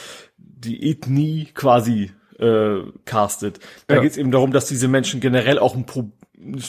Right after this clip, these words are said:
Speaker 1: mehr Schwierigkeiten haben, eine Rolle zu kriegen.
Speaker 2: Mhm.
Speaker 1: Das ist ja der große Unterschied da. Und, und wie gesagt, bei heterosexuellen Rollen oder was, oder eben auch homosexuellen gibt's ja andersrum genauso.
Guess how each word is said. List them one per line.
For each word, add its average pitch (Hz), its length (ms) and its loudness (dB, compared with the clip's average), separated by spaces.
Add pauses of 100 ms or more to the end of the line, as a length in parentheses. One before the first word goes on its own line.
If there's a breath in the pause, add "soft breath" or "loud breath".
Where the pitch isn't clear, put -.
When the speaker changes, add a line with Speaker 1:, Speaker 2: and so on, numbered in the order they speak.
(100)
Speaker 1:
mehr 156 280 4
Schwierigkeiten 131 720 0
haben, 117 140 2
eine 113 100 2
Rolle 120 260 4
zu - 140 -10
kriegen. - 460 -6
Speaker 2:
Mhm. 110 280 -4 (520)
Speaker 1:
Das 139 120 4
ist 139 140 2
ja 131 100 6
der 113 100 4
große 107 320 2
Unterschied 104 460 -4
da. 101 80 4
Und, 107 180 0
und 113 160 -4
wie 104 40 -6
gesagt, 127 200 2
bei 113 140 2
heterosexuellen 131 1080 0
Rollen 139 300 2
oder 131 180 0
was, 127 100 -6
oder 127 240 0
eben 139 220 2
auch 101 200 -2
homosexuellen 127 560 -4
gibt's 120 160 -4
ja - 60 -2
andersrum 113 280 -2
genauso. 104 500 0